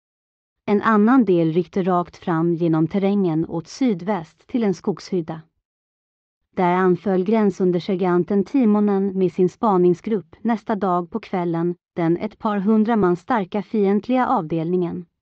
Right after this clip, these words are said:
åsamkade den stora förluster och tog inemot femtio fångar. Då de stupade granskades, fann man att undersergeantens djärva kupp hade drabbat staben för en skidlöparbrigad, vilken nyligen satts in vid fronten.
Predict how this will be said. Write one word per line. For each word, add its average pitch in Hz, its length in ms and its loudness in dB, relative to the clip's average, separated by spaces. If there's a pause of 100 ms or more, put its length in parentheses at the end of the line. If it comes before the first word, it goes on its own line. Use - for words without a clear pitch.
(100)
åsamkade 196 640 -2
den 185 180 0
stora 233 400 -2
förluster 202 720 -6 (120)
och 277 140 -6
tog 233 280 -2
inemot 190 520 2
femtio 190 460 -4
fångar. 175 500 -6 (1080)
Då 285 160 2
de 277 200 4
stupade 196 460 -2
granskades, 180 840 -2 (360)
fann 185 200 4
man 170 260 2
att 160 180 -4
undersergeantens 190 1000 0
djärva 196 320 0
kupp 196 400 -6 (140)
hade 226 220 -2
drabbat 190 380 -2
staben 202 600 -4 (160)
för 240 120 -6
en 175 140 0
skidlöparbrigad, 185 1120 -2 (360)
vilken 247 360 4
nyligen 208 500 4
satts - 380 -8
in 202 260 0
vid 165 160 -4
fronten. 165 500 -6